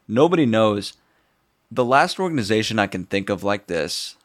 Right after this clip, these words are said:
okay, the Astros for one, the Dodgers for another, in terms of the stability over a run of when prospects popped at the same time. Well, the Dodgers, that twenty seventeen young wave, twenty sixteen young wave,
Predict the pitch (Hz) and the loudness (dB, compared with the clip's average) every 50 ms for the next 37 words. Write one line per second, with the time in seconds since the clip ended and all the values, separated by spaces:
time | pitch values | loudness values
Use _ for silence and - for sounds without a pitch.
0 | _ _ _ _ _ _ _ _ _ _ - 85 - - 98 95 98 90 85 82 | _ _ _ _ _ _ _ _ _ _ -4 -2 0 2 0 0 2 0 2 2
1 | 90 - - - 127 127 - - 156 127 104 92 82 87 110 - _ _ _ _ | 0 0 -2 -4 -4 -4 0 -2 0 0 0 0 -2 -4 -8 -14 _ _ _ _
2 | _ _ _ _ _ _ _ _ 110 98 98 76 78 95 - - 107 - - 120 | _ _ _ _ _ _ _ _ -8 -6 -4 -2 -2 -2 -4 -4 -10 -8 -2 -2
3 | 117 113 107 80 65 - - - - _ _ _ _ _ _ _ - 95 98 - | -2 0 0 -2 -4 -6 -12 -14 -20 _ _ _ _ _ _ _ -8 -8 -6 -4
4 | - 98 95 95 98 95 98 98 95 95 - 98 95 98 98 92 92 - - _ | -2 -2 -2 -2 -4 -6 -8 -10 -10 -8 -8 -6 -6 -4 -6 -6 -8 -8 -12 _
5 | _ - - - - 110 90 - 107 110 123 117 127 123 120 120 113 120 113 113 | _ -14 -14 -6 -6 -6 -2 0 2 2 2 2 2 2 2 2 2 0 0 2
6 | 110 101 101 104 104 98 95 95 92 95 85 147 - 113 107 101 104 - - 107 | 2 0 0 0 -2 -4 -6 -6 -8 -8 -8 -8 -2 2 2 2 2 2 -2 -4
7 | 98 - - - 107 98 104 - - 107 - 104 - - 104 98 98 95 101 76 | -4 -4 -4 0 2 2 2 0 -2 -10 -10 -10 -6 -4 -4 -4 -4 -4 -4 -6
8 | 57 - - - - _ _ _ _ _ _ _ _ _ _ _ _ _ _ _ | -6 -8 -12 -18 -20 _ _ _ _ _ _ _ _ _ _ _ _ _ _ _
9 | 98 113 117 127 110 147 156 185 208 202 202 196 170 127 - - - _ _ _ | -2 -2 -2 0 2 2 4 4 2 2 0 0 0 0 -2 -8 -12 _ _ _
10 | _ - 135 131 131 - - - 147 151 156 143 - 151 135 135 113 - - 127 | _ 0 0 0 0 -2 -6 -4 -2 -2 -2 0 -2 -2 -2 -2 -6 -4 -4 -4
11 | 135 139 131 120 120 123 123 117 117 123 135 147 139 - - 127 120 120 - - | -2 -2 0 2 0 2 2 0 0 0 0 -2 -4 -4 -6 -4 -4 -4 -6 -8
12 | 117 - - - 127 131 131 131 135 135 135 139 143 147 151 147 | -10 -8 -6 -4 -2 0 0 0 0 0 0 0 0 0 -2 -2